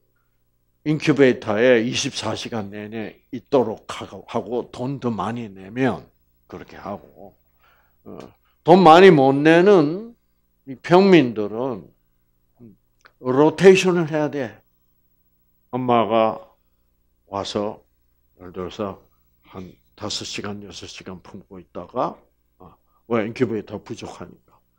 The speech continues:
그래 이제 자기 순서가 되면 애를 또 인큐베이터에 넣고 가고. 그렇게 하고 있었던 거야. 근데 나중에 보니까, 결과를 보니까 부잣집 애들보다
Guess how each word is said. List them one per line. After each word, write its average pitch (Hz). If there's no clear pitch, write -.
그래 127
이제 120
자기 113
순서가 127
되면 123
애를 98
또 95
인큐베이터에 90
넣고 -
가고. -
그렇게 269
하고 147
있었던 -
거야. 85
근데 -
나중에 185
보니까, 143
결과를 220
보니까 98
부잣집 269
애들보다 165